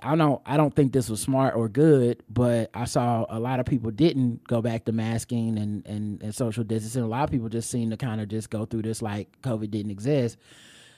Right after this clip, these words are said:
But even with people going through it like that, the numbers fell back down very quickly. And, um, hey, I mean, that's, that's,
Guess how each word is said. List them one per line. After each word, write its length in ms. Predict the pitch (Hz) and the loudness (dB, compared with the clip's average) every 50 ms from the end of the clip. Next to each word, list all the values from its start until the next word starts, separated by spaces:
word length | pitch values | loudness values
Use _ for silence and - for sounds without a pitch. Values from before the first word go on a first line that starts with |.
| _ _ - | _ _ 0
But 300 | 131 135 139 135 127 - - | 2 4 4 4 4 0 -2
even 360 | 117 135 151 156 151 147 139 | 0 2 2 4 4 4 2
with 120 | 139 131 | 2 4
people 220 | 117 143 127 113 113 | 4 2 2 2 0
going 300 | 107 131 160 170 156 139 | 2 2 4 4 4 2
through 180 | - 123 117 | 2 0 2
it 40 | 113 | 2
like 240 | 113 110 113 107 - | 0 0 -2 -4 -4
that, 220 | 117 110 92 - | -4 -4 -4 -4
the 80 | - 107 | -4 -2
numbers 400 | 110 120 127 123 117 117 101 - _ _ _ | 0 0 0 0 0 -2 -4 -6 _ _ _
fell 540 | _ - - - 135 131 127 123 127 117 95 _ - | _ -10 -2 2 2 4 4 4 2 2 -2 _ -8
back 320 | 104 127 127 123 117 - | -4 -4 -2 -2 -4 -4
down 360 | - 123 135 135 127 120 113 | -2 0 0 2 2 0 0
very 260 | 101 113 120 120 113 110 | 0 0 0 0 0 -2
quickly. 600 | - - 135 143 151 - 131 120 117 113 104 - | -2 0 2 2 2 2 0 0 0 0 -2 -4
And, 440 | - 113 117 113 113 113 110 110 - | -4 -4 -2 -2 0 -2 -2 -4 -4
um, 560 | - 113 110 110 107 107 104 104 104 107 107 - _ _ _ _ _ _ _ _ _ _ _ _ _ _ - | -4 -4 -4 -4 -4 -4 -4 -6 -6 -8 -10 -12 _ _ _ _ _ _ _ _ _ _ _ _ _ _ 0
hey, 340 | - 170 160 147 123 - - - - - - | 4 4 4 4 4 2 0 -2 -4 -4 -2
I 60 | 127 | 0
mean, 220 | 123 131 135 135 131 | 2 4 4 4 4
that's, 200 | 139 143 - - - | 4 2 0 -4 -8
that's, 240 | 98 120 135 151 135 | -4 0 0 0 0